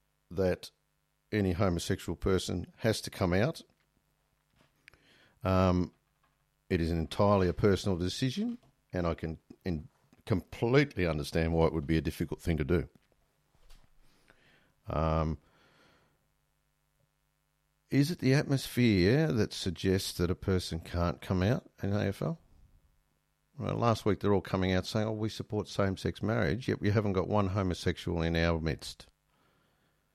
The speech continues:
We really haven't got a right to know, uh, to talk about it, have you? Now, let's get honest, A F L. You've got homosexuals. You've got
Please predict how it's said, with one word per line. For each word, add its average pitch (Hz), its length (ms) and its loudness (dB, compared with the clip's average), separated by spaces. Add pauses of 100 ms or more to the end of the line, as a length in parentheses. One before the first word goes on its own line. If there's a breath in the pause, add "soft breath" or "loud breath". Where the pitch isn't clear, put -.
(300)
We 85 120 0
really 80 280 2
haven't 64 160 -4
got 58 100 -4
a 62 40 -4
right 69 300 0
to 71 80 -4
know, 76 180 0
uh, 80 280 0
to - 120 -20
talk 131 220 2
about 139 160 0
it, 78 80 -2
have 120 160 2
you? - 140 -4 (880 soft breath)
Now, 117 180 6
let's 147 260 6
get 117 160 4
honest, 127 320 4
A 95 140 8
F 85 120 2
L. 104 160 2
You've 143 220 0
got 117 260 2
homosexuals. 101 880 -2
You've 117 180 -2
got - 320 -2